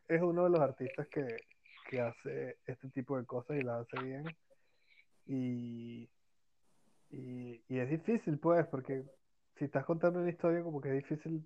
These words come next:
también tener hits, como tener canciones que se, que, que, que funcionen solas y que no funcionen solo dentro del, dentro del, del disco concepto. Es súper complicado. Muchas personas se han quedado en el aparato,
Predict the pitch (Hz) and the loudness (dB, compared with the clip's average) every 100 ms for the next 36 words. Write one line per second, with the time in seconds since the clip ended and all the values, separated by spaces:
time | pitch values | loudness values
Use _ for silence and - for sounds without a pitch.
0 | _ - 127 131 - 139 139 135 139 139 | _ -2 -2 -2 -2 0 0 0 0 0
1 | 139 - 135 127 - 120 120 120 127 - | -2 -8 -10 -10 -12 -10 -8 -8 -12 -14
2 | - 135 - 139 131 135 131 - 123 - | -8 -8 -4 -6 -6 -8 -12 -12 -12 -10
3 | 117 - - 123 117 139 - 127 139 123 | -12 -12 -10 -10 -8 -10 -8 -8 -6 -6
4 | 135 139 147 139 139 143 135 123 120 - | -6 -2 4 4 4 0 -2 -8 -10 -14
5 | _ _ - 139 135 143 131 135 135 147 | _ _ -6 -6 -2 -2 -2 -4 -8 -6
6 | 135 135 135 135 139 120 113 113 _ - | -4 -4 -6 -6 -8 -8 -12 -14 _ -20
7 | _ _ _ _ _ - 127 120 120 113 | _ _ _ _ _ -6 -4 -4 -8 -8
8 | 113 113 - - 123 117 120 120 123 - | -10 -14 -16 -10 -6 -6 -6 -12 -14 -10
9 | 135 127 - 123 127 - 135 - _ - | -6 -4 -4 -6 -6 -10 -14 -14 _ -20
10 | - - _ - 127 139 165 175 170 160 | -20 -20 _ -12 -8 -4 -2 -2 -2 -6
11 | _ - - _ _ - 165 160 151 135 | _ -20 -20 _ _ -2 0 0 0 -2
12 | 117 113 113 117 117 - 131 131 160 151 | -4 -4 -4 -6 -8 -12 -8 -4 -4 -6
13 | 131 131 135 147 143 139 139 139 135 131 | -8 -6 -6 -8 -8 -8 -8 -6 -6 -6
14 | 117 110 110 | -8 -8 -10